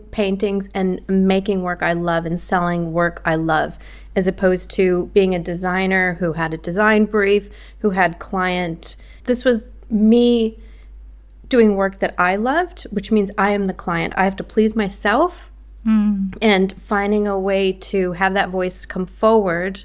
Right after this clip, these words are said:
Speaker 1: So I feel like there's a commitment level that we have to cross over that goes from, "Is this gonna work?" to, "This is gonna work.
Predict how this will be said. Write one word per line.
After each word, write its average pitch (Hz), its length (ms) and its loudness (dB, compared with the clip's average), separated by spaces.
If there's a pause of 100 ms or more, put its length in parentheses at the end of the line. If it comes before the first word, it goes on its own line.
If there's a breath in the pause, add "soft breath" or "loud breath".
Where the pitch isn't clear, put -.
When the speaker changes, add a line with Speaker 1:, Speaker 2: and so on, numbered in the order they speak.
(400 soft breath)
Speaker 1:
So - 160 0
I 247 140 4
feel 277 160 0
like 262 180 0
there's 226 220 2
a 202 40 -2
commitment 214 640 -2
level 185 280 -2
that 180 100 -6
we 190 80 -6
have 196 200 -6
to 185 100 -10
cross 202 460 -4 (120)
over 196 520 2 (520 loud breath)
that 190 280 0
goes 190 380 2
from, 185 640 -2 (320)
"Is 233 240 4
this 330 200 -2
gonna 349 280 0
work?" 349 480 0 (400)
to, 226 460 4 (120)
"This 262 220 -2
is 220 80 -6
gonna 180 240 -2
work. - 520 -6